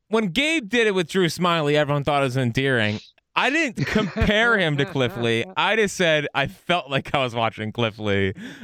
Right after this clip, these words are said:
Speaker 1: all over again. So you can take that whatever way you want, pal. Um, I don't <laughs> think it was a direct comp, but either way,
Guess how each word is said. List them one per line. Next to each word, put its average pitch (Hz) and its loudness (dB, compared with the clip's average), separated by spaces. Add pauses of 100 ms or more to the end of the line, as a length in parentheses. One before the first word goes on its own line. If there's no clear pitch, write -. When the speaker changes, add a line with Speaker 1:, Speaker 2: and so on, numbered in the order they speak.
(120)
Speaker 1:
all 143 2
over 185 -2
again. 90 -6
So 156 0 (140)
you 170 0
can 202 -4
take 185 -2
that 165 0
whatever 185 0
way 175 0
you 156 0
want, 113 -2
pal. 90 -2 (280)
Um, 123 0 (160)
I 135 2
don't 175 -4
<laughs> - -
think 117 -4
it 156 4
was 143 -4
a 143 -2
direct 214 -2
comp, 95 -4
but - -6
either 254 0
way, 127 0